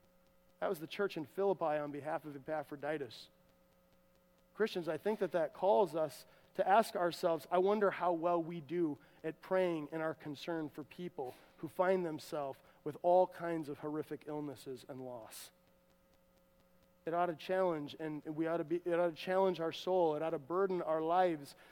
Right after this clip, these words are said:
to some degree where we take time, it's part of our devotions, and say, "You know what, I, I know at least one who could use prayer right now,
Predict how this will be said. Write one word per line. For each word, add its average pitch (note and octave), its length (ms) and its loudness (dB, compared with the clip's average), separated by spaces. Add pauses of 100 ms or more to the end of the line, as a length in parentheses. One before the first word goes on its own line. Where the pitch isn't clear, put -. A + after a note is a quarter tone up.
(140)
to E3 60 -10
some G#3 260 6
degree F#3 320 8
where F3+ 160 6
we E3+ 120 0
take G3+ 300 0
time, G3 320 4
it's D#3+ 100 -4
part F3+ 240 2
of F3 80 4
our E3+ 120 2
devotions, D#3+ 580 -2 (280)
and E3+ 120 -2
say, F3+ 160 4
"You E3 120 0
know F3+ 100 6
what, F#3 140 4
I, D#3+ 200 -2
I D#3+ 80 0
know F3+ 220 6
at F#3+ 80 0
least F#3 240 -4
one D3+ 400 -4 (400)
who E3+ 120 -4
could E3 140 -4
use E3 220 -4
prayer E3 300 0
right C#3 260 -4
now, A#2 260 -14